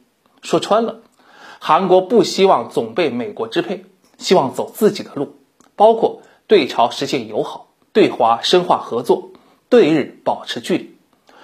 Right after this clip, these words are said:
而这些都不是美国喜欢的。那么美韩之间谁拧得过谁呢？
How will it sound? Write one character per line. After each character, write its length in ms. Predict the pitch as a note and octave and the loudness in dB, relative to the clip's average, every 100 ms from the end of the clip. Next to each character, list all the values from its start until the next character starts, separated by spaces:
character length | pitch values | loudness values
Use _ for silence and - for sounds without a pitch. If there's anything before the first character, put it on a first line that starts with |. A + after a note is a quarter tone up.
| - - | -20 -4
而 160 | D3+ E3 | -4 0
这 180 | G#3+ | -2
些 300 | C3+ C#3+ - _ - | -2 -6 -6 _ 2
都 180 | A3 A3 | 4 4
不 160 | C3+ | 0
是 100 | C#3 | -8
美 220 | B2+ A#2+ | -6 -8
国 200 | G#2 C3+ | -8 -8
喜 220 | C3+ - - | -8 -10 -14
欢 220 | B2 A#2 | -16 -16
的。 80 | - _ _ _ _ _ _ _ _ _ - _ - | -20 _ _ _ _ _ _ _ _ _ -20 _ -8
那 160 | F#3+ | -6
么 160 | F3+ D#3 | -4 -2
美 200 | D3+ C3+ | -2 -2
韩 220 | C3+ D3 | -2 -4
之 80 | E3+ | -2
间 380 | F3 F#3 - _ - | -2 -2 -6 _ -12
谁 380 | - D3 F#3+ | 0 2 2
拧 280 | G3+ C3+ A#2+ | -2 -6 -6
得 80 | C3 | -4
过 140 | C#3+ | -2
谁 240 | A#2 A#2 A2 | -2 -4 -6
呢？ 200 | D#3 | -8